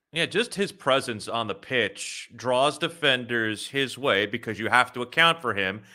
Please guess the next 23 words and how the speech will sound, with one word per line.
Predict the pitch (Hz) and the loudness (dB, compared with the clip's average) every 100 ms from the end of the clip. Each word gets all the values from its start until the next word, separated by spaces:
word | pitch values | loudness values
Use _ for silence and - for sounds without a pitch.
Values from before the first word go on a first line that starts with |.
| - _ 110 | -20 _ -4
and | 110 117 | -2 2
that | 135 139 - | 4 4 0
defense | 123 - 147 143 - - - | -8 2 2 2 -4 -12 -12
shading | - - 147 123 120 | -8 0 0 0 -4
towards | 139 123 - | 0 0 0
him | - 165 139 127 123 _ _ _ | 2 2 2 -2 -12 _ _ _
means | 107 131 131 110 | -4 -2 -2 -2
that | 120 117 | -2 2
there's | 127 117 | 0 0
one | 107 139 131 | 0 2 2
less | 131 127 120 | 2 0 0
guy | 131 123 120 | 2 4 4
to | 110 | 0
account | 107 127 113 110 | -2 2 2 2
for | 110 | -4
Swiderski, | 98 - 117 127 110 - 92 95 | -4 -2 4 4 2 -6 -6 -2
and | |
that's | 104 113 | 0 0
because | - 110 117 107 | -2 -4 -2 0
of | 104 | -2
the | 95 | 0
fact | 113 107 - | 4 4 2
that | 104 | -4